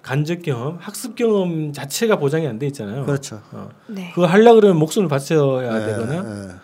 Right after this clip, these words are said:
Speaker 1: 구속을 각오해야 되거나 이런 걸 거쳐
Speaker 2: 네.
Speaker 1: 온 상황이기 때문에 특히나 더,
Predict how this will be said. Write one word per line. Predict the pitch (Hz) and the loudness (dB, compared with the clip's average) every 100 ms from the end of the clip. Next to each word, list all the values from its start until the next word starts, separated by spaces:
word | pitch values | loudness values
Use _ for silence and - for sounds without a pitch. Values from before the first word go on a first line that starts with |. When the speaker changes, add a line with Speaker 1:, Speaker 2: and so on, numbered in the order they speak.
| - - | -16 -6
Speaker 1:
구속을 | 165 160 | 0 0
각오해야 | 117 107 123 135 | 0 -2 0 0
되거나 | 127 110 101 | -2 -4 -6
이런 | 120 139 135 | -4 -4 -4
걸 | 117 107 | -4 -6
거쳐 | - 131 - 170 131 - - - | -8 -10 -4 -2 -2 -4 -14 -10
Speaker 2:
네. | |
Speaker 1:
온 | 117 110 104 120 113 | -8 -6 -8 -12 -14
상황이기 | 113 127 127 113 104 | -12 -10 -10 -12 -14
때문에 | 107 107 135 185 214 - - - - | -12 -10 -6 -8 -8 -16 -20 -20 -20
특히나 | - 247 247 196 | -8 0 4 6
더, | 196 220 | 6 6